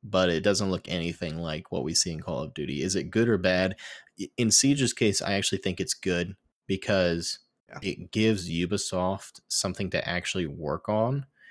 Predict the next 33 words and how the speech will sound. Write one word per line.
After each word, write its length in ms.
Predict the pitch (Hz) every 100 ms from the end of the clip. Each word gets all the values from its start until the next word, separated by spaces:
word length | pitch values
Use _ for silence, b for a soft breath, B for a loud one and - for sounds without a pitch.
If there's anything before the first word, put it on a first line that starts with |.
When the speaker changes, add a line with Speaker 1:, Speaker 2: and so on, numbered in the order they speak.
| b b b _ _
Speaker 1:
It 160 | 98 92
gives 240 | 98 98 -
them 220 | 95 87
a 60 |
framework 680 | 73 - 90 92 90 80 80
for 100 | -
saying, 400 | - - 82 80
"Okay, 400 | 92 90 87 78
well, 400 | 82 85 82 82 B B -
we've 160 | 92
made 280 | 98 101 110
some 200 | - 110
mistakes 600 | 90 - - 98 90 -
here, 420 | - 85 78 80 -
and 100 | 85
we 100 | 80
want 320 | 80 95 104
to 100 | -
try 300 | 85 - 90
and 180 | 80 80
fix 360 | - 98 - -
them 280 | 87 85 78
in 140 | 82
the 80 | 80
most 440 | 78 80 - - _ _ _ _ _ _ _
r-, 80 | 82 - 71 -
reasonable 640 | 101 120 110 107 92 90
way 200 | 87 82
possible 680 | - - 85 82 - 85 76
without 560 | 78 87 92 80 - -
changing 640 | - 95 98 87 85 82 - -
the 80 | 90
entire, 580 | 85 95 87 85 85